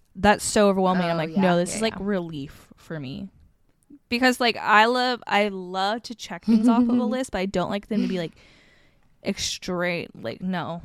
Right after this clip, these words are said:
Speaker 1: that's not the word. Extraneous in detail. I don't think that's the right word. I don't know. Someone tell me if it's the wrong word.
Speaker 2: I don't know.
Speaker 1: But, like, great in detail, <laughs> essentially. Like, I just don't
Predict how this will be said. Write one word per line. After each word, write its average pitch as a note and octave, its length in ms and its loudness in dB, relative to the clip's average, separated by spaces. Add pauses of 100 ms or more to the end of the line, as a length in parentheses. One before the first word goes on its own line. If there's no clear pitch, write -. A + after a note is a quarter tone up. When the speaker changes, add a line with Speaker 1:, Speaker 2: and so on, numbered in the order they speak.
Speaker 1:
that's - 160 -18
not D3+ 80 -20
the D#3+ 80 -18
word. F#3+ 360 -16
Extraneous G#3+ 760 -12 (540)
in G#3+ 100 -8
detail. A#3+ 460 -6 (1800)
I - 40 -14
don't A3+ 120 -14
think C4+ 100 -16
that's G#3+ 160 -18
the D#3 100 -16
right D#3 160 -14
word. D#3 300 -18 (580)
I A3+ 60 -12
don't G#3+ 80 -10
know. F3+ 60 -14
Someone A#3 180 -18
tell A3+ 120 -16
me F#3+ 80 -14
if F3 60 -18
it's - 100 -20
the D#3 100 -20
wrong D3+ 140 -20
word. D#3 220 -20 (840)
Speaker 2:
I F3+ 80 -4
don't D3+ 140 -8
know. D3 180 -10 (1000)
Speaker 1:
But, G#3 500 0
like, A#3 320 0 (520)
great A3+ 360 0
in G#3 140 0
detail, G3 320 -2
<laughs> - 0 -
essentially. E3+ 520 -4
Like, E3 120 -8
I G3+ 60 -2
just F3+ 200 -10
don't F#3+ 160 -2